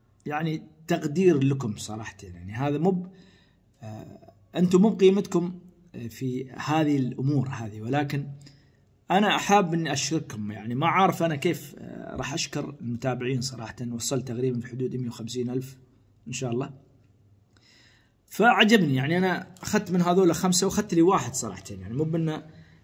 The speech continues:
لو راح تشوفوني أستعمله في المستقبل، ممكن راح أشرح عنه، آه، أيضًا في المستقبل، ولكن أخذت منه خمسة وراح أوزعها.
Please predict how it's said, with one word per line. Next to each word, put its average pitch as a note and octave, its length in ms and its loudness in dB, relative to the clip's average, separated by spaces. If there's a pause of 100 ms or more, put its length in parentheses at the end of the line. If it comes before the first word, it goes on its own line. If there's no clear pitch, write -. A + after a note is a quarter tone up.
لو C3 100 -2
راح C#3+ 140 -2
تشوفوني E3 420 0
أستعمله C#3 440 -2
في C3+ 120 -8
المستقبل، B2+ 480 -4
ممكن C#3 300 -6
راح C3+ 180 -6
أشرح D3+ 320 -6
عنه، C#3 440 -4 (720)
آه، A2+ 220 -8
أيضًا D3 360 4
في - 100 -6
المستقبل، A#2+ 580 -4
ولكن F#3 460 2
أخذت G#3 300 -2
منه G3 200 4
خمسة F3 360 -2
وراح F#3 220 -4
أوزعها. F3 500 0